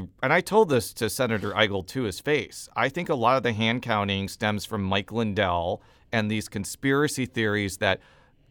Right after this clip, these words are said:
vote counting machines somehow changed the outcome of the twenty twenty election. And there's no proof that any of this happened, and some, like with Dominion, for example, filed lawsuits against entities that made these claims.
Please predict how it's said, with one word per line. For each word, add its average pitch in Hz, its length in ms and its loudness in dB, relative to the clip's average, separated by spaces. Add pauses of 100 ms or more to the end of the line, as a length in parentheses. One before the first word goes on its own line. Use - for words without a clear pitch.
(260)
vote 117 440 4
counting 123 400 2
machines 107 440 -4
somehow 113 320 -2
changed 120 640 -4
the 107 120 -2
outcome 101 460 0
of 90 120 -4
the 90 60 -8
twenty 101 320 -4
twenty 92 280 -6
election. 90 640 -6 (920)
And 143 420 0 (120)
there's 147 280 4
no 202 160 4
proof 151 500 2
that 110 240 0
any 131 220 2
of 123 100 0
this - 160 -2
happened, 110 480 0
and 101 180 0
some, 131 460 0 (240)
like 98 300 -2 (240)
with 104 220 -6
Dominion, 104 500 0
for 82 220 -10
example, 90 640 -10
filed 104 440 0
lawsuits 110 540 0
against 95 420 -6 (280)
entities 101 540 -4
that 104 180 2
made 117 260 0
these 101 220 -10
claims. - 560 -12